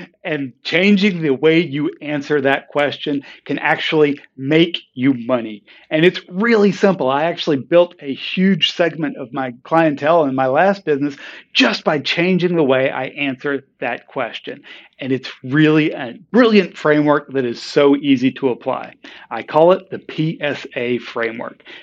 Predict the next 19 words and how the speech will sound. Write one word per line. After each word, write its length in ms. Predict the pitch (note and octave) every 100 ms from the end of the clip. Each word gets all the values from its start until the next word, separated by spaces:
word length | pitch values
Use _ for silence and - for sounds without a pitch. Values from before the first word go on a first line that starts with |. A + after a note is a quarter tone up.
| _
and 100 | A#2
that's 240 | A#2 A#2+ - _
problem, 600 | - - D3+ F3+ G#3 G#3 G#3 - _ _ _
solution, 880 | _ - B2+ D#3 F3 - F#3+ F3 E3 _ _
and 180 | G#2+ G2+
life 460 | G#2 A#2+ C3 - - _ _ -
after. 460 | B2 A2+ - C#3+ - _ _ _
So 240 | - A#2+
when 200 | A2 B2
you 140 | C3 D#3+
start 420 | - - E3+ F3+
with 160 | F3+ E3
a 60 |
problem, 560 | E3 E3+ E3+ F#3 E3+ E3 _ _
people 340 | C#3+ C#3 D3+
start 580 | C3+ - - D3+ C#3 - _ _
to 100 | C#3+
pay 500 | - - A2+ A#2 A2+
attention. 760 | - A2 - A2+ - - - -